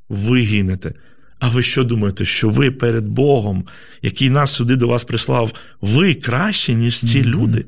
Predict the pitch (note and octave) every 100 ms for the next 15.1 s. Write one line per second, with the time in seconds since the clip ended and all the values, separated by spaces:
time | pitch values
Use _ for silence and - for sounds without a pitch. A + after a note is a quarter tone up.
0 | - A2 A2 G#2+ G#2+ A2 - - D#3+ E3+
1 | - F3 E3+ G3+ E3+ D3+ F#3 F#3+ D3+ B2+
2 | A#2 C3 F#3+ - D#3+ B3+ - A#2+ A2+ A#2
3 | C3 C#3 A#2 A#2 A2+ - - - C3+ A#2
4 | A2+ - D#2+ - - - - - D3 B2+
5 | B2+ - A#2+ B2+ E3+ F#3 - - - -
6 | C3 B2+ - C3 B2+ - C3 C#3 C#3 C3
7 | B2+ C3 D#3+ G3 G#3 - - - - A2+
8 | D#3+ - D3+ C3+ D3+ C#3 C3 C3 C3 C#3
9 | E3+ A3 A#3+ - - - - - - A#2+
10 | A#2 B2 B2+ A#2+ B2+ B2+ A2+ A#2 G2+ -
11 | A#2 A2+ A2+ G#2+ - G#2+ G#2 G2 G2+ G2+
12 | G#2+ G#2 F#2+ G#2 G#2+ G2 G#2 F#2 G2 F#2+
13 | G#2 A2 G#2+ - G2 F#2+ F#2 - F#2+ G2
14 | F#2 - G#2 - G2+ G2 G#2+ D#3 C3+ B2+
15 | G#2